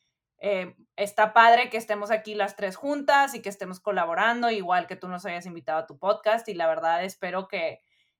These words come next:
que esto sea un precedente para que mucha gente siga colaborando con ellas y que al final de cuentas todas sigamos luchando por la misma meta, que es que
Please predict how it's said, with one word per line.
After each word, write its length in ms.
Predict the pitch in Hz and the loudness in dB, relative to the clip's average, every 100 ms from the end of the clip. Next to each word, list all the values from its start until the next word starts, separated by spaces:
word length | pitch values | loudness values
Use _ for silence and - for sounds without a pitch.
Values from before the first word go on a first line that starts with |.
| _ | _
que 100 | - | -6
esto 220 | 226 226 247 | -4 -4 -6
sea 300 | 277 247 247 | 2 4 2
un 120 | 240 | 0
precedente 640 | 240 247 226 202 196 220 | -4 -2 0 -2 -2 -2
para 280 | 220 208 185 | 0 0 -2
que 200 | 175 170 | -10 -10
mucha 400 | 202 220 226 240 | -8 -6 -6 -8
gente 260 | 254 240 240 | -10 -8 -8
siga 300 | 233 214 233 | -2 -2 0
colaborando 560 | 247 226 185 185 208 | 4 4 4 0 -4
con 120 | 220 208 | -4 -4
ellas 300 | 196 220 220 | 0 -2 -2
y 100 | 185 | -8
que 80 | |
al 100 | 180 | -8
final 280 | 170 175 175 | -8 -10 -4
de 100 | 202 | -4
cuentas 400 | 208 214 214 - | -2 0 0 0
todas 220 | 202 202 | 0 0
sigamos 340 | 214 208 196 208 | -2 -4 -4 -6
luchando 440 | 214 208 190 180 | -8 -10 -10 -6
por 120 | 202 | -4
la 80 | 185 | -2
misma 280 | 190 175 175 | -4 -6 -4
meta, 400 | 226 311 285 196 | -2 0 0 -2
que 160 | 175 170 | -6 -12
es 100 | - | -12
que 400 | 180 175 165 | -10 -10 -12